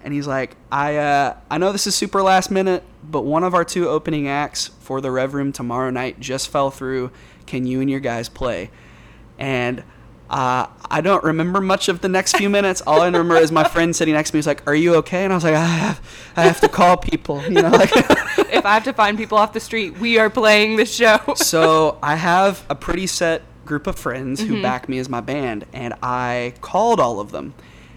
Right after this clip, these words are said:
Speaker 1: And I was like, "Hey, what are you doing tomorrow night?" And they were like, "I don't know." And I was like, "Let's play the Rev Room." And they said, "Okay."
Speaker 2: <laughs>
Speaker 1: All of them, except for, I love him, but my drummer, Micah,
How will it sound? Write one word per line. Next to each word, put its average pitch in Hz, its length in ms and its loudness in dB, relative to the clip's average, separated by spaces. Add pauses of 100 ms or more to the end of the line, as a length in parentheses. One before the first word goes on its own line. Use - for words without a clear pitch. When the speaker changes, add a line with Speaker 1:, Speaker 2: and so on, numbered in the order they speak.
(460)
Speaker 1:
And 139 120 -8
I 139 80 -2
was 147 100 -4
like, 165 160 -2
"Hey, 262 220 4
what 269 100 4
are 285 40 2
you 277 60 2
doing 285 200 4
tomorrow 262 300 4
night?" 262 240 2 (600)
And 147 400 -2
they 147 80 -6
were 160 60 -4
like, 170 180 -6
"I 214 120 -4
don't 254 140 -2
know." 247 180 0
And 208 80 0
I - 40 -2
was 185 60 -4
like, 175 220 -2
"Let's 214 280 0
play 233 240 0
the 220 120 2
Rev 214 240 2
Room." 170 180 0
And 147 120 -2
they 143 100 -4
said, 131 360 -4
"Okay." 180 580 -2 (300)
Speaker 2:
<laughs> - 340 -2
Speaker 1:
All 226 300 6
of 151 200 0
them, 143 360 -4 (360)
except - 520 -2
for, 160 520 0 (440)
I 131 120 -8
love 170 280 2
him, 131 240 -4 (340)
but - 140 -8
my 127 220 0
drummer, 139 420 -2
Micah, 170 560 -2